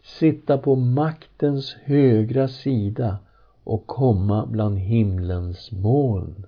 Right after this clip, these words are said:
Det är en direkt hänvisning till Daniel kapitel sju, vers tretton och fjorton.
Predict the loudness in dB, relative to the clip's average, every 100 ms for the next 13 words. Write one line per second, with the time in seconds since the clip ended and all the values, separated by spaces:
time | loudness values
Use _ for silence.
0 | _ _ _ _ _ -10 -6 -4 -4 0
1 | 0 0 -4 -2 0 2 0 -2 -2 -4
2 | -6 -6 -6 -12 _ _ _ _ -4 0
3 | 2 2 2 0 0 -2 -4 -6 -6 -6
4 | -6 -6 -2 -2 -2 -4 -12 _ _ _
5 | -4 -4 -4 -2 -2 -2 -6 -4 -4 -6
6 | -12 -10 -8 -6 -6 -8 -12 -12